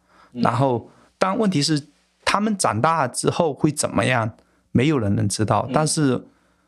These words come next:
Speaker 2: 我就希望，就说等他们长大之后，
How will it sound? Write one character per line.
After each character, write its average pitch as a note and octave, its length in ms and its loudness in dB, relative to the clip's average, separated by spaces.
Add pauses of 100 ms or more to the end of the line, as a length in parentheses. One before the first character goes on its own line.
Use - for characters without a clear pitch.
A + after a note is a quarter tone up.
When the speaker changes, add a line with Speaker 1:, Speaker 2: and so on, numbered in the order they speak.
(160)
Speaker 2:
我 A#2 240 2
就 F#3 180 2
希 - 200 0
望， D#3+ 180 2
就 C#3 120 -6
说 C#3+ 160 2
等 A#2 160 0
他 C#3 160 0
们 D#3 120 0
长 A2 220 -2
大 C#3 220 0
之 A#2 120 0
后， A2+ 420 0